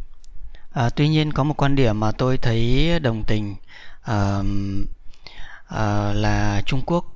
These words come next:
cái việc mà Trung Quốc tăng cường các cái hành động, ờ, gây hấn, ờ, rồi là, ờ, thúc đẩy các cái yêu sách của Biển Đông là họ có rất nhiều cái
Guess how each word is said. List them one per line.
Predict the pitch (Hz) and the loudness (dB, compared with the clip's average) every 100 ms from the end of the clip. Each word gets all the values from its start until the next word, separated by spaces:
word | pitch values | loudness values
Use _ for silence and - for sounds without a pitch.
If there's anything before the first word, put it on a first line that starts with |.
| - - - - - | -14 -20 -20 -16 -6
cái | 156 | -4
việc | 147 131 - | 0 0 0
mà | 120 107 104 | -2 0 0
Trung | - 123 | 0 -2
Quốc | 147 - | -4 -2
tăng | 127 127 | -2 0
cường | - 113 110 | 0 0 0
các | 123 | 0
cái | 143 | 0
hành | 139 120 113 | 0 0 2
động, | 117 - 110 | 2 2 2
ờ, | 104 104 | 2 2
gây | 120 117 | 2 6
hấn, | 117 120 175 269 320 - - - - | 8 8 6 0 -6 -12 -18 -14 -2
ờ, | 117 113 | 2 2
rồi | 123 110 | 2 0
là, | 113 107 104 104 - - - - - - - - - | 2 2 0 0 -4 -2 -4 -2 -4 -6 -12 -10 -8
ờ, | - 120 | -2 0
thúc | 175 - | 0 0
đẩy | 127 113 | 0 2
các | 143 - | 2 2
cái | 139 | 2
yêu | 139 | 2
sách | - 180 - | 0 0 0
của | - 120 | 0 -2
Biển | 123 107 107 | -2 -4 0
Đông | 135 143 139 139 139 135 160 - - - - | 2 2 -2 -4 -4 -8 -10 -14 -18 -16 -4
là | 131 110 | 0 0
họ | 110 127 - 104 117 107 104 101 | 0 0 -2 -4 -4 -4 -6 -8
có | - 104 104 127 | -4 -2 -2 -4
rất | - - | -6 -2
nhiều | 151 131 113 107 | 4 4 4 4
cái | - 120 135 143 - | 4 4 2 2 2